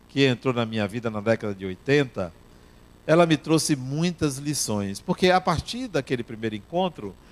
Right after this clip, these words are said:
que foi alguns meses depois daquele primeiro telefonema, nós travamos uma amizade. Eu pude conhecer a vida dela.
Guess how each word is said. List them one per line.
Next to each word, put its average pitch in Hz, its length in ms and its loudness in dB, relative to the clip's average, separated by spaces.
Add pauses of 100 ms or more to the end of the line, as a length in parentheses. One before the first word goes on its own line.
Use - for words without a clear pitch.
(160)
que - 80 -12
foi 127 140 4
alguns 120 360 0
meses 131 420 0
depois 120 380 -2
daquele 113 300 -4
primeiro 113 320 -6
telefonema, 113 760 -4 (560)
nós 170 200 2
travamos 160 500 2
uma 165 100 0
amizade. 131 680 0
Eu 143 140 -2
pude 131 500 -4 (300)
conhecer 160 540 2
a 131 40 6
vida 113 280 -2
dela. 82 380 -8